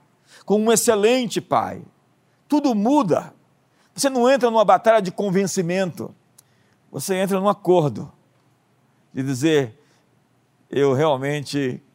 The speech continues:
quero saber o que que o Senhor planejou para mim e estou dizendo sim àquilo que os teus bons pensamentos planejaram,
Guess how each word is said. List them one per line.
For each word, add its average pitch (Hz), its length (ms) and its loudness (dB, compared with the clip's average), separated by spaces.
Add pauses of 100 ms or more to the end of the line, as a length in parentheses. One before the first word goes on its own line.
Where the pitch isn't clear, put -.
(120)
quero 143 240 0
saber 120 360 -2
o 135 60 -6
que 143 160 -6
que - 120 -18
o - 40 -12
Senhor 131 280 -4
planejou 127 520 -4
para 120 200 -6
mim 120 360 -8 (680)
e 117 140 -4
estou 127 280 -2
dizendo 113 360 -6
sim 117 400 -6
àquilo 107 560 -4 (500)
que 120 120 -4
os - 120 -6
teus 120 320 2
bons 123 360 -2
pensamentos 110 720 -4
planejaram, 101 920 -2